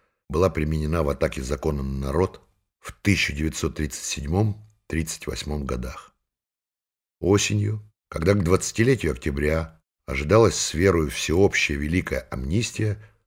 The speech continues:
шутник Сталин добавил в Уголовный кодекс невиданные новые сроки: пятнадцать, двадцать и двадцать пять лет.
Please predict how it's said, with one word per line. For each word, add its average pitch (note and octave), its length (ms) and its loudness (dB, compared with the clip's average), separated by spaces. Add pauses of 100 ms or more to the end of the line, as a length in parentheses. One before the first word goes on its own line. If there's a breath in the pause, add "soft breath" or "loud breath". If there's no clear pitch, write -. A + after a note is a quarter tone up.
шутник E3 520 2
Сталин E2 680 0 (300)
добавил E2 440 6
в D2 80 0
Уголовный D2 480 2
кодекс - 600 -2 (260)
невиданные E2 800 0 (400)
новые G2 440 4
сроки: - 560 -2 (520)
пятнадцать, D2 840 -4 (600)
двадцать C2+ 640 -6 (540)
и B2 80 -2
двадцать C#2+ 460 -6
пять E2 260 -6
лет. C2 300 -12